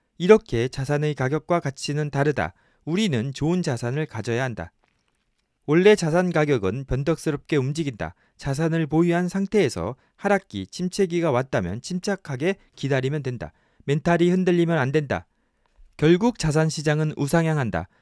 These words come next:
역사적으로 물가 상승률보다 자산 가격 상승률이 높았다. 자산을 보유한 사람들은 황금알을 낳는 거위를 갖고 있는 것이다. 그 거위는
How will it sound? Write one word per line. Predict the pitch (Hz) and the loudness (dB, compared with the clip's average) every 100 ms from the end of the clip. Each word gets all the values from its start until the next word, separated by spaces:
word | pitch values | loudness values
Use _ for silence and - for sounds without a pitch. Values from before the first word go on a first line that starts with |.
| _ | _
역사적으로 | 143 - 185 165 151 160 | -2 4 6 6 4 2
물가 | 143 156 - 165 | 2 0 2 2
상승률보다 | 180 175 175 170 165 139 127 82 123 _ _ _ _ _ _ | 0 0 0 0 0 0 0 0 -4 _ _ _ _ _ _
자산 | - 147 208 208 | -6 2 4 4
가격 | 180 156 151 | 2 2 -2
상승률이 | 170 165 165 147 156 | -2 -2 0 0 0
높았다. | 135 135 165 104 90 _ _ _ | 0 0 -2 -4 -6 _ _ _
자산을 | - 139 165 170 160 | -4 0 2 2 2
보유한 | 147 165 170 165 | 4 4 4 2
사람들은 | 180 170 135 95 92 131 _ _ | 0 2 0 0 -2 -6 _ _
황금알을 | - 214 220 226 214 165 170 | -2 0 4 6 6 6 4
낳는 | 151 123 131 | 2 0 -2
거위를 | 131 117 110 143 | 0 0 2 0
갖고 | 156 - - 131 | -2 -8 -4 -2
있는 | 117 139 | -2 -4
것이다. | 123 - 98 90 _ _ _ | -6 -6 -10 -10 _ _ _
그 | - 233 240 | -2 0 4
거위는 | 151 160 156 101 92 | 4 4 2 -2 -4